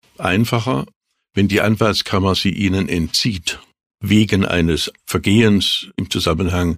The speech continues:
mit dem Stand des Rechtsanwalts oder einer allgemeinen Straftat, dann ist es relativ schwierig, die Zulassung wieder zu bekommen. Wenn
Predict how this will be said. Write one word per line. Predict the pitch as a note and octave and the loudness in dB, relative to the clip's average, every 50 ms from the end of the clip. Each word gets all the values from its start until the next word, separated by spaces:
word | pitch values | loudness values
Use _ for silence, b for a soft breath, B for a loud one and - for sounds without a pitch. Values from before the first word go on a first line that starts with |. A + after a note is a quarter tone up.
| _ _ _ _ _ _ _ - | _ _ _ _ _ _ _ -8
mit | - F2 | -4 -2
dem | F2+ F2 F2 | -2 -2 -2
Stand | - - E2+ D#2+ F2 - | 0 0 0 0 0 -2
des | - - - F#2 | -4 -6 0 0
Rechtsanwalts | F2+ E2 - - G#2+ G#2+ A2 G#2+ G#2+ G#2 F#2 - - | 0 0 0 2 2 4 4 4 4 2 0 0 0
oder | - G#2+ F#2 F2 F#2 - - | 2 2 2 2 2 0 2
einer | F2 E2+ E2 E2+ | 0 0 0 0
allgemeinen | F#2+ F#2 E2+ F2 E2 E2 D#2 D#2 E2 F2+ F#2 F#2 | 0 0 -2 -2 -2 -2 -2 -2 -2 -2 -2 -4
Straftat, | - - - - D#2 - - - G#2+ G#2+ A#2+ - - _ _ _ _ - | -4 -4 -2 -2 -2 -2 -2 0 0 0 0 -2 -6 _ _ _ _ -4
dann | - F2 G2 G#2+ A2+ B2+ - - - | 0 2 4 4 4 2 -2 -4 -6
ist | - - - | -6 0 0
es | G#2+ - - - | 0 0 0 -2
relativ | E2+ F2 F#2+ G#2 G2+ G2 - - A2+ G2+ G2+ - | 0 2 2 2 0 -2 -2 0 0 0 0 0
schwierig, | - - - - G2 G2 G#2 A2 G2 E2 D2 C2+ - - - | -4 -4 -4 -6 -4 0 2 2 2 2 0 -2 -4 -8 -10
die | - - - - D#2+ D#2+ - - - | -10 -10 -10 -8 -10 -12 -14 -10 -4
Zulassung | - G2+ G2 F#2+ F#2 - G#2 G2 F#2 | -2 0 2 2 2 2 2 4 4
wieder | F2+ E2+ - - | 4 2 2 0
zu | - - E2 | 0 -2 -2
bekommen. | E2+ E2 - G2 F#2 G#2+ A2 G2+ _ _ _ _ _ _ | -4 0 2 4 4 4 4 2 _ _ _ _ _ _
Wenn | - G#2 G2+ G2+ G2 G2+ F#2 G2 | -4 0 2 2 4 4 2 0